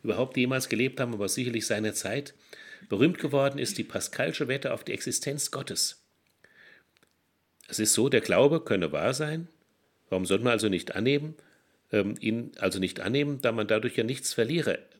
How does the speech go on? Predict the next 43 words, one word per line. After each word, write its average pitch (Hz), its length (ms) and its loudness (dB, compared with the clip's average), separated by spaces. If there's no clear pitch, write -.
Pascal 151 360 2
sagte, 147 260 2
„Wenn 147 120 2
ihr 147 80 2
gewinnt, 165 320 0
so 98 120 0
gewinnt 98 260 0
ihr 127 120 -2
alles, 147 280 -2
und 87 180 -6
wenn 90 120 0
ihr 82 100 -2
verliert, 107 340 -4
so - 120 -6
verliert 120 300 -4
ihr 120 100 -4
nichts.“ - 440 -8
Mit - 120 -6
anderen 131 280 4
Worten, 143 280 4
existiert - 680 -2
Gott, - 280 -4
gelangt, 87 580 -6
erlangt 107 380 2
man 135 260 2
ewige 160 360 0
Glückseligkeit. 143 760 0
Wenn 90 100 4
nicht, - 320 0
haben 92 220 -4
wir 85 80 0
nichts 117 240 -2
verloren. 120 360 0
Das 127 160 0
ist - 120 -6
die - 60 -6
Pascalsche 127 520 -2
Wette. 127 180 -2
Ich 87 100 -2
sag's 120 260 -2
Ihnen 123 100 -2
noch 123 120 -6
mal 120 180 -2